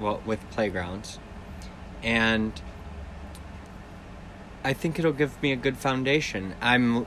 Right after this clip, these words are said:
while I'm learning, I'm learning things in a completely different way, while also listening to the lectures from C S fifty.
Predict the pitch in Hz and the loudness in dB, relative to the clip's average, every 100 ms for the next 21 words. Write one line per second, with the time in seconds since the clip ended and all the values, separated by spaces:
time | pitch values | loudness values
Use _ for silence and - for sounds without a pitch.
0 | 120 131 180 190 123 113 117 147 147 110 | 4 6 6 4 4 4 4 2 2 2
1 | 113 120 143 156 156 143 135 120 110 98 | 2 2 2 0 0 -2 -2 -2 -4 -2
2 | 101 95 120 107 113 101 101 - 87 98 | -4 -2 -2 0 2 0 -2 -2 -4 0
3 | 107 78 62 - - - - 101 107 104 | 0 0 -6 -12 -14 -12 -2 2 2 2
4 | 104 107 - 110 98 104 - 101 95 90 | 2 0 0 -2 -2 -2 -2 -4 -4 -4
5 | 92 90 95 104 - - 65 - - - | -6 -4 -2 -4 -4 -6 -4 -6 -6 -6
6 | 92 - - - - - 156 - - | -6 -6 -6 -6 -8 -2 -4 -2 -10